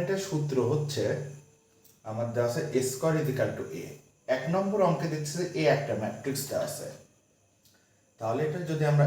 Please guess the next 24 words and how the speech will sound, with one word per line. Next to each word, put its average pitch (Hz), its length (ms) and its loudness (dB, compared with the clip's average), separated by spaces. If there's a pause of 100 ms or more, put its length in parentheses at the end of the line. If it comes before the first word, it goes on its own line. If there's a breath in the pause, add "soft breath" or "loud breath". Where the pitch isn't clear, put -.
এ 127 80 2
স্কয়ার - 380 0
নির্ণয় 107 400 -2
করতে 107 300 -8
চাই, 113 200 2 (260)
তার 110 180 -4
মানে 107 180 -4
লজিক্যালি 123 480 -2
কি 147 80 -4
দেব? 139 220 0 (1040)
এ 127 100 -6
স্কয়ার - 380 0
বলতে 113 220 -2
আসলে 156 240 -2
কি 147 200 -4
বোঝায়? 107 420 -2 (300)
এ 120 120 -8
স্কয়ার 107 400 0
বলতে 107 220 -6
বোঝায় 104 340 -4
হচ্ছে 147 260 -4 (180)
এ 113 140 -2 (1120)
মাল্টিপ্লাই 107 640 -2 (360)
এ। - 140 -8